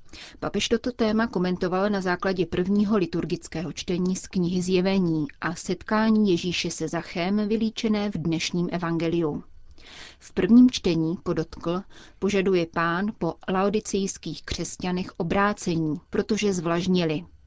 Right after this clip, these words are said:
Pěstují spiritualitu pohodlnosti a říkají si:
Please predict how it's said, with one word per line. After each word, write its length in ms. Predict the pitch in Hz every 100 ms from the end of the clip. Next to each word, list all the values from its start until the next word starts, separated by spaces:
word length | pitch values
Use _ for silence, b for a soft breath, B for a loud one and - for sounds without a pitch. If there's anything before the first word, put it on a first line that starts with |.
| - - - -
Pěstují 480 | - 190 - 247 247
spiritualitu 680 | - 202 190 - 214 220 233
pohodlnosti 960 | - 170 175 170 165 180 - - 233 220
a 120 | 226
říkají 500 | 220 214 214 196 160
si: 300 | - 170